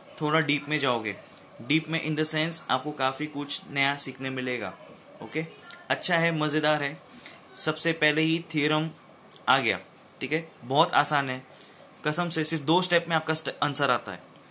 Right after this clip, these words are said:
जो ये theorem है, ये आपका सिर्फ दो step में answer ले, ला के देता है आपको। शुरू करते हैं। Theorem है, आपको सिर्फ इतना ही दिया रहेगा exam में, इतना ही line बस। The measure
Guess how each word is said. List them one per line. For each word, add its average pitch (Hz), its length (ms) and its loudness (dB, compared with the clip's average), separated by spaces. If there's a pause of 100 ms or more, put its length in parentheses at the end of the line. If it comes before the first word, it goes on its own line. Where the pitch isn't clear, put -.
(300)
जो 127 80 0
ये 151 80 2
theorem 131 360 0
है, 131 380 0 (260)
ये 131 60 2
आपका 143 180 0
सिर्फ 160 240 -2
दो 160 360 2
step 170 300 0
में 170 100 0
answer 135 260 0
ले, 123 260 0
ला 120 100 4
के 120 160 -4
देता 101 200 -4
है 98 60 2
आपको। 87 240 -14 (1040)
शुरू 160 240 2
करते 120 260 0
हैं। - 60 -18 (880)
Theorem 160 300 6
है, 165 180 6
आपको 156 260 2
सिर्फ 165 220 -2
इतना 147 200 0
ही 170 60 2
दिया 147 180 4
रहेगा 139 160 4
exam 123 280 0
में, 139 180 -6 (500)
इतना 151 200 0
ही 151 80 6
line 113 220 0
बस। 123 320 2 (480)
The 135 140 0
measure 165 500 6